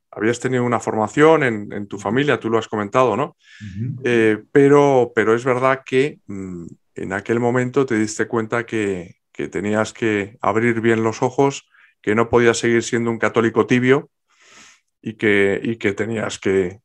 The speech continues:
Speaker 1: que dar ese primer paso, ¿no? Que era, eh, el sacramento de la confesión, ¿no? Abrir tu alma a Cristo, pedirle perdón, porque todos, no solo tú, yo, y mayor, más que tú además, somos unos miserables. ¿Tú sentiste en aquel momento también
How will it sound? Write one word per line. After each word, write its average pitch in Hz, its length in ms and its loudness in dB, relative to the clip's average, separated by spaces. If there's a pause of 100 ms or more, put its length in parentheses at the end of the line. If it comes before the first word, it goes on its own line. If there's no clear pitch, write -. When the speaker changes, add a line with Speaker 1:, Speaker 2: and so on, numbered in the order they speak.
(120)
Speaker 1:
que 101 160 0
dar 104 240 4
ese 113 340 -2
primer 107 400 0
paso, 143 340 2
¿no? 127 200 0
Que 120 100 0
era, 120 300 2 (420)
eh, 113 520 -2 (140)
el 120 180 -4
sacramento 120 580 4
de 120 80 8
la 120 120 4
confesión, 120 640 2
¿no? 131 160 0
Abrir 117 300 2
tu 120 120 0
alma 113 200 0
a 110 60 -8
Cristo, 131 380 -4
pedirle 110 300 2
perdón, 127 500 0 (760)
porque 104 340 2
todos, 120 640 2
no 104 260 -6
solo 107 260 2
tú, 131 320 -2
yo, 117 380 2 (140)
y 95 120 -10
mayor, 98 300 -2
más 127 300 0
que - 100 -4
tú 127 180 0
además, 117 460 -2 (300)
somos 120 300 -2
unos 120 200 -2
miserables. 131 680 0 (800)
¿Tú 175 120 -2
sentiste 220 440 -4
en 202 60 0
aquel 180 220 -2
momento 165 340 -2
también 156 480 -2